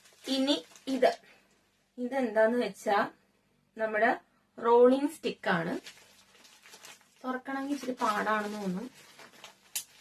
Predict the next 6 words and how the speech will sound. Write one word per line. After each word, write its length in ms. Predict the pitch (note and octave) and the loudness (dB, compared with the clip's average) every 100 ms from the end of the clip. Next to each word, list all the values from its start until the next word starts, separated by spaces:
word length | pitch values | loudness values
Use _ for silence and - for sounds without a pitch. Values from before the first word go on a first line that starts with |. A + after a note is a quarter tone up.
| - - - D4+ | -20 -20 -20 -14
അയ്യോ. 340 | D4 B3 C#4+ C#4+ B3 - _ _ _ - - - - _ _ - - _ - | -12 -8 -2 -2 -4 -16 _ _ _ -20 -20 -20 -20 _ _ -20 -20 _ -14
So, 100 | B3 B3 B3+ C4 D4 - _ - | -10 -2 2 2 0 -6 _ 0
ആ, 80 | A3+ G#3+ G#3 G#3 | 2 4 2 0
ഇതെന്തിനാ 400 | A3+ C4 A#3 B3 D#4+ | 0 2 2 2 2
മേടിച്ചതെന്ന് 460 | D#4 A#3 B3+ B3+ B3+ | 2 0 0 0 0
വെച്ചാ 240 | A#3 A#3 | 0 0